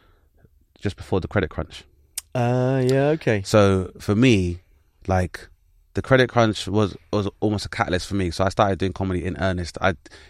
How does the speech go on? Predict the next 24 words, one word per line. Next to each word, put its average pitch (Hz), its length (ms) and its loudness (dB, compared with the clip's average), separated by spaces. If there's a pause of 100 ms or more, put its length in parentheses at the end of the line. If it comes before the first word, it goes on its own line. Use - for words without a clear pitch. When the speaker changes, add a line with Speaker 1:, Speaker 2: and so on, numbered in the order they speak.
(120)
Speaker 1:
given 151 200 6
it 117 40 2
a 120 60 4
go, 135 240 8
like, 107 240 4
two 156 160 0
thousand 135 300 4
six, 143 240 2
but 104 200 0
did 113 120 4
it 107 100 2
properly, 110 340 0
like, 98 220 2
years 98 180 0
later, 95 300 2
around 92 280 -2
probably 104 180 0
about 95 120 -2
two 104 140 -4
thousand 90 580 -2
eleven, 87 380 -2
two - 80 -14
thousand 87 180 -2
twelve. 90 300 0